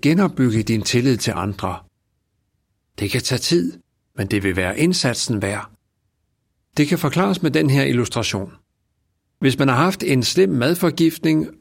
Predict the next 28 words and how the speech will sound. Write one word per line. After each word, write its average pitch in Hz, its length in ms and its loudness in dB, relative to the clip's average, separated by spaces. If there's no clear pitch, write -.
vil 131 120 2
man 127 120 2
nok 107 260 -4
efterfølgende 160 840 2
være 101 160 0
mere 196 220 2
forsigtig 180 580 0
med, 147 140 2
hvad 139 120 2
man 120 160 0
spiser. 98 580 -4
Men 113 220 0
en 185 340 2
dårlig 139 440 2
oplevelse 131 800 0
får 117 260 -2
jo 120 180 2
ikke 151 420 4
en 123 100 0
til 143 140 -2
at 127 60 2
holde 113 260 0
op 143 220 -2
med 123 80 0
at 113 100 -2
spise 131 400 0
for 101 160 -2
altid. 131 460 -2